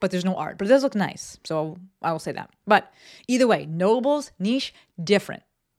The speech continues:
Um, yes, we can see some overlap, some minor overlap, which is why I use the term conflating, which conflating means combining two or more ideas into one. And so he is conflating niche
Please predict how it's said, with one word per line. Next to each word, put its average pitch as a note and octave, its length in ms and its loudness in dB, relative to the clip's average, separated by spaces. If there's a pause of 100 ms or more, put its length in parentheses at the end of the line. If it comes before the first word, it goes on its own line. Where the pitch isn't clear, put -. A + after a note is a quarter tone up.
(340)
Um, - 220 -14 (720)
yes, A3+ 300 0
we G#3+ 80 -4
can B3 160 -2
see C4+ 220 -2
some C4+ 280 -2
overlap, F#3+ 540 4 (100)
some F3+ 240 -2
minor G3 320 4
overlap, D#3 400 -2 (240)
which - 160 -2
is G3+ 100 -2
why G3 140 4
I F#3+ 60 6
use F#3 200 0
the F3+ 80 -6
term F3+ 220 -8
conflating, D#3 480 -4
which C#3+ 240 -12
conflating A#3+ 380 4
means G#3 280 0
combining G3+ 520 2
two F#3+ 200 -6
or F#3+ 120 0
more E3 560 -4
ideas D#3 320 -4
into D3 180 -12
one. - 240 -14 (420)
And F3 80 -8
so F#3 120 0
he A#3 120 0
is A#3+ 80 0
conflating G#3+ 720 0 (440)
niche F#3+ 540 0